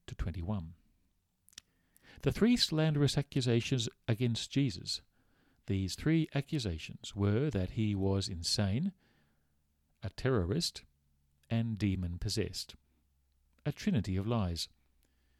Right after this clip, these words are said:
They were following their master, Diabolos, who lusted after slander of God and God's people. They are interesting allegations from the historical perspective because today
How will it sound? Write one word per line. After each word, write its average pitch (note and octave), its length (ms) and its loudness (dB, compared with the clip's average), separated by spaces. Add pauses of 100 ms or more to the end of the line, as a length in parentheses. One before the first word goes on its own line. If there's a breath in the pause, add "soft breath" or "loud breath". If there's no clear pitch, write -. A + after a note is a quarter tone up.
(480)
They D3+ 220 -2
were D#3+ 220 0
following G#2+ 680 0
their C3+ 140 0
master, A#2 580 -4 (260)
Diabolos, G#2+ 680 -4 (500)
who C#3 140 0
lusted D3+ 600 -2
after C#3 340 0
slander A2+ 640 0 (100)
of G#2+ 180 -4
God G2+ 280 0 (100)
and G2 220 -2
God's F#2 260 -4
people. - 440 -8 (2000 loud breath)
They D#3 140 4
are D3+ 140 2
interesting A3 480 2
allegations A2 680 2
from C#3+ 180 0
the B2+ 80 0
historical D#3 600 2
perspective E2+ 680 -4
because A#2 360 2
today A#2+ 580 0